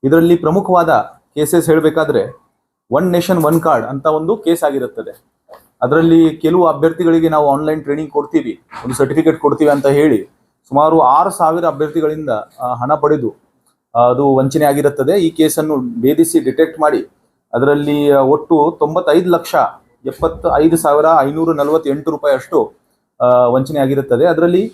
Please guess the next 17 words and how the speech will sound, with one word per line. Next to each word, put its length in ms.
ಎಪ್ಪತ್ತು 340
ಲಕ್ಷ 200
ರೂಪಾಯಿಗಳನ್ನು 720
ಈಗಾಗಲೇ 580
ನಾವು 220
ಬ್ಯಾಂಕ್ 300
ಖಾತೆ 240
ಫ್ರೀಸ್ 320
ಎಲ್ಲ 160
ಮಾಡಿಸಿ 720
ಅದು 200
ವ-, 400
ಆ, 40
ಮರಳಿ 420
ಅಭ್ಯರ್ಥಿಗಳಿಗೆ 580
ಕೊಡಿಸೋದ್ರಲ್ಲಿ 720
ಯಶಸ್ವಿಯಾಗಿದ್ದೀವಿ. 720